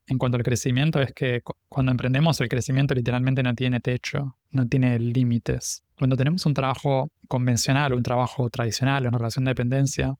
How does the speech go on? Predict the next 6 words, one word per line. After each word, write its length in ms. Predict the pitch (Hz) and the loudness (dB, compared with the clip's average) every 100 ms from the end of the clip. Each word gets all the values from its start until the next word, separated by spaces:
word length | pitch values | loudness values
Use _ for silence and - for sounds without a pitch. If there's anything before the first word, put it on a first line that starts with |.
| _ | _
el 100 | 151 | -6
crecimiento 640 | - 131 - 147 196 214 | -2 -2 2 2 4 2
que 140 | 151 135 | 2 0
tenemos 360 | - 131 175 | 0 0 0
está 220 | 131 - 165 | -2 -4 -2
limitado. 720 | 165 131 117 123 113 113 | 0 -2 -2 -4 -4 -6